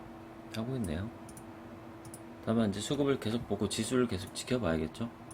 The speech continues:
지수가 오르락 내리락 하면서 급등하기보다는 오르락 내리락, 오르락 내리락 하면서 바닥을 계속 올려가는 게 좋다고 보거든요.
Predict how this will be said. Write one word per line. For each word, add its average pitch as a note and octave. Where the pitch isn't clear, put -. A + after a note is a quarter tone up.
지수가 A#2
오르락 G#2+
내리락 F#2
하면서 A#2+
급등하기보다는 A2+
오르락 G#2
내리락, E2+
오르락 F#2+
내리락 F2+
하면서 A#2
바닥을 F2+
계속 G#2
올려가는 G2+
게 E2+
좋다고 G#2+
보거든요. F2